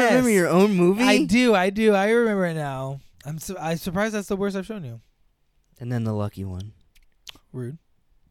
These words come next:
Speaker 1: 'Cause I, I
Speaker 2: Both
Speaker 1: was
Speaker 2: amazing
Speaker 1: bored
Speaker 2: movies.
Speaker 1: with both of those <laughs> movies.
Speaker 2: Bored with you.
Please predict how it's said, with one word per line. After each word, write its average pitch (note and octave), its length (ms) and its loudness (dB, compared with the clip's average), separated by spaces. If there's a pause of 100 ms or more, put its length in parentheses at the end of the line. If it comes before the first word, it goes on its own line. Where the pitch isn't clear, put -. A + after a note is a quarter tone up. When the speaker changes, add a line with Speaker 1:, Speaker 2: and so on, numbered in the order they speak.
(1200)
Speaker 1:
'Cause G#2+ 120 -16
I, G#2+ 100 -10
I G#2+ 40 -8
Speaker 2:
Both - 140 -12
Speaker 1:
was D3 280 -6 (140)
Speaker 2:
amazing C3 480 -10
Speaker 1:
bored B2+ 240 0
Speaker 2:
movies. G#2+ 180 -10
Speaker 1:
with A2+ 80 -4
both A2+ 200 -8
of G#2 80 -18
those G2+ 180 -16
<laughs> G2+ 80 -16
movies. - 560 -18 (300)
Speaker 2:
Bored G#2+ 240 -14
with - 260 -20
you. G2 600 -12